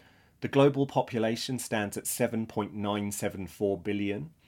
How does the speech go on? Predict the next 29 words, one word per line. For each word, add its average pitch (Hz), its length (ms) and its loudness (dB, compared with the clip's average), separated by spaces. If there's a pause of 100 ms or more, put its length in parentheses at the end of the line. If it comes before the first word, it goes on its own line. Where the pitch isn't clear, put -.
(800)
Earth's 120 420 4
currently 107 480 0
needed 107 400 2
stands 104 340 0
at 117 120 -6
one 110 320 4
point 110 260 -2
seven 107 400 0
seven 101 420 -2
eight. - 400 -2 (1000)
The - 80 -2
global 160 420 10
population 156 640 2
vaccinated 120 680 0
stands 101 300 2
at - 120 -8
sixty-two 113 680 -4
point 104 300 -6
four 104 260 2
percent. 113 560 -4 (600)
The - 80 -6
twenty 107 340 2
twenty-two 135 520 -2
progress 165 600 0
bar 95 240 2
stands 107 380 -4
at - 100 -6
seventy-one 131 960 0
percent. - 560 -8